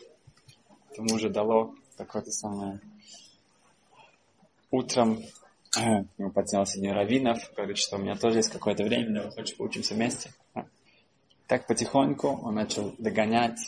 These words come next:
он начал перегонять. В конечном итоге он приехал в Израиль. Он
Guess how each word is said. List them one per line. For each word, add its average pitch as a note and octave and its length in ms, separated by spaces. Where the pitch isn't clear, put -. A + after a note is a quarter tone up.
он G#2 80
начал - 200
перегонять. G#2+ 680
В - 60
конечном G#2+ 280
итоге A2+ 220
он G#2 80
приехал G#2+ 300
в - 20
Израиль. G#2 520
Он - 220